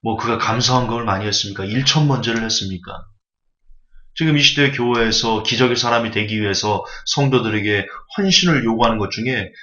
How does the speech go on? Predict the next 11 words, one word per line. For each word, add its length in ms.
다니엘이 520
무엇을 340
하였습니까? 560
그는 260
오직 460
그냥 300
정해진 380
시간에 380
하루 180
세 180
번 300